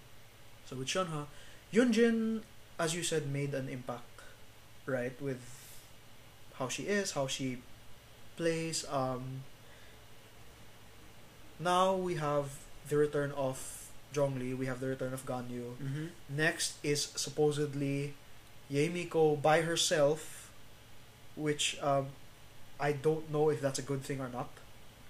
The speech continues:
Speaker 2: I, I think that's fine.
Speaker 1: And now, there's a bit of a discrepancy here because rumors are going back and forth.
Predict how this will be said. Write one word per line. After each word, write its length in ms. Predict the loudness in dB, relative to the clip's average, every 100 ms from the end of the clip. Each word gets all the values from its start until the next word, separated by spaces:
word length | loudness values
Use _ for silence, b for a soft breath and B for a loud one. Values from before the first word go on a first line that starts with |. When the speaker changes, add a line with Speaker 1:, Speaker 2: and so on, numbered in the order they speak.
| -14 0
Speaker 2:
I, 260 | 2 2 0
I 80 | -6
think 180 | -6 -6
that's 160 | -8
fine. 400 | -8 -8 -8 -8 -12 B B B -8 -2
Speaker 1:
And 400 | 2 2 0 -6 -10 -14 -8 -2
now, 180 | -2 -2 -10 -12 -14 -6
there's 180 | -2 0
a 60 | 0
bit 340 | 0 0 2
of 100 | 2
a 40 |
discrepancy 640 | 2 2 2 2 2 0 -2
here 380 | -2 -2 -4 -8 -12 -8
because 280 | -4 -2 0
rumors 360 | 0 2 2
are 40 | 2
going 240 | 2 2
back 240 | 0 -2
and 140 | -2 -4
forth. 280 | -6 -6